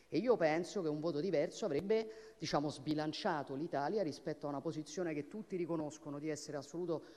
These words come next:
buonsenso e che anche qui ci consente di parlare con tutti, che è la condizione essenziale anche per cercare delle soluzioni e per avere un'autorevolezza quando si cercano quelle soluzioni.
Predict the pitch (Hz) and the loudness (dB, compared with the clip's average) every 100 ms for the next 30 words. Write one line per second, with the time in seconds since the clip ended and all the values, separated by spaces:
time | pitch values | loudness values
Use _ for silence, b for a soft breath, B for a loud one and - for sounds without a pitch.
0 | B B B 151 202 214 180 226 - 165 | B B B 2 2 4 2 0 0 -2
1 | - 233 247 214 - 240 - 175 180 170 | 0 -4 -2 -6 -4 -6 -6 -4 -4 -4
2 | - 160 151 143 147 143 - - - 165 | -2 0 0 0 -2 -2 -10 -20 -8 -2
3 | 131 - 180 131 135 - 165 - 143 147 | 2 4 4 4 0 0 -2 -2 -6 2
4 | 180 156 147 147 151 - 170 147 131 127 | 4 4 2 -2 -4 -4 -2 -2 -2 -2
5 | - 151 - 127 135 135 117 117 113 120 | -2 -2 -2 0 2 2 2 0 -2 -6
6 | - B B B - 147 - 131 - 185 | -8 B B B -2 -2 0 -2 2 4
7 | 175 139 135 151 135 - 226 214 - 156 | 4 4 2 0 -2 0 2 2 0 0
8 | 151 180 156 151 147 156 143 143 143 170 | 0 0 0 -2 -4 -2 -2 -2 0 0
9 | 190 - - 123 127 120 117 107 B B | 0 -2 -10 -4 -2 -2 -4 -6 B B
10 | B - - 139 - 156 127 - 131 120 | B -6 2 2 2 2 2 0 -2 0
11 | 120 123 135 123 123 - 127 113 | 0 -2 -4 -6 -6 -2 0 -2